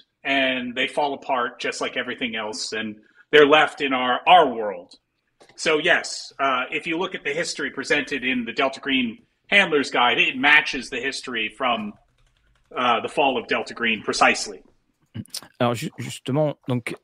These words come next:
Speaker 2: le, le, le contexte de Fall of Delta Green est bien sûr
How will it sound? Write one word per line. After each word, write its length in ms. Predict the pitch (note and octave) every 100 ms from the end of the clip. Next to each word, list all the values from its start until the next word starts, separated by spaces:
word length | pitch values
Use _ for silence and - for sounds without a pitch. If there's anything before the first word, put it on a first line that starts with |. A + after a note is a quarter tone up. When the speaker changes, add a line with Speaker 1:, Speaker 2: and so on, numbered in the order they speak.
| _
Speaker 2:
le, 560 | C#3 C3 B2+ A#2+ B2+ - _ - - - - _ -
le, 1000 | D3+ D3 C#3+ C3+ C3 B2+ B2 B2 C3 - - -
le 100 | C3+
contexte 460 | A#2+ E3 F3+ E3+ -
de 180 | B2 A#2+
Fall 260 | - F3+ D3+
of 120 | B2+
Delta 220 | B2 A#2
Green 140 | C3 C3
est 80 |
bien 200 | A2 C3
sûr 300 | C3 - C#3+